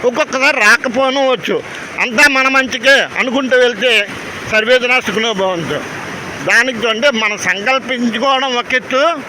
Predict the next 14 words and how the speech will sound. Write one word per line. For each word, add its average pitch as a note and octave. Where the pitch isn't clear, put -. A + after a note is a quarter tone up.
ఆ A#3+
సంకల్పించిన A#3+
దానికి B3
మనం B3+
ప్రయత్నించడం C4
మనవో B3
ఎత్తు. F3+
దానికి C4+
దైవబలం C#4
తోడైతే C#4
విజయం C4+
మన A#3+
సొత్తు B3+
కాదంటారా? C4